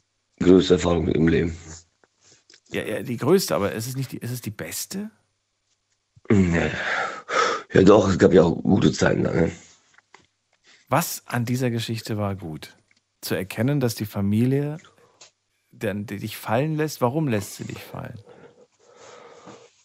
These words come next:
Speaker 1: Ja, weil auf einmal zu viel Geld kam.
Speaker 2: Aha. Und dann hat sich das wahre Gesicht gezeigt.
Speaker 1: Genau.
Speaker 2: Aber von wem? Von dir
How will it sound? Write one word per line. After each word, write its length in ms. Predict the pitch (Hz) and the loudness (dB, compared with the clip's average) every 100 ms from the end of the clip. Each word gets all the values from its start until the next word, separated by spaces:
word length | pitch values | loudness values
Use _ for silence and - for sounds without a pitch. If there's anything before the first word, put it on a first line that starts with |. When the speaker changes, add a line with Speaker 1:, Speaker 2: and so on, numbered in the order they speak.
| _ _ _ _ _ _ _ _ _ _ _ _ - - | _ _ _ _ _ _ _ _ _ _ _ _ -14 0
Speaker 1:
Ja, 480 | 110 113 120 120 95 | 4 6 8 8 6
weil 140 | 92 | 6
auf 140 | 95 | 6
einmal 200 | 104 104 101 | 6 6 4
zu 120 | - | 2
viel 140 | 98 | 4
Geld 240 | 82 95 - | 8 6 6
kam. 180 | 82 - - - - _ _ _ _ _ _ _ _ _ _ _ | -2 -4 -18 -20 -20 _ _ _ _ _ _ _ _ _ _ _
Speaker 2:
Aha. 340 | 101 87 76 - _ _ _ | -6 -6 -8 -16 _ _ _
Und 140 | - 107 | -8 -2
dann 120 | 107 | 0
hat 120 | 107 | 0
sich 280 | - 113 104 | -2 -4 -4
das 180 | 104 104 | -8 0
wahre 240 | 113 117 | 2 2
Gesicht 300 | 113 117 117 | -2 -4 -6
gezeigt. 500 | 107 - 85 82 - _ _ _ _ _ _ _ _ - - - _ _ | -10 -12 -14 -14 -18 _ _ _ _ _ _ _ _ -20 -20 -20 _ _
Speaker 1:
Genau. 440 | - 92 87 85 - - _ - | 2 6 6 4 -2 -14 _ -14
Speaker 2:
Aber 260 | 95 101 | -8 -6
von 240 | 92 107 104 | -6 -6 -4
wem? 300 | 107 85 76 | -6 -6 -10
Von 220 | - 87 | -12 -10
dir 380 | 95 110 165 | -4 -2 -2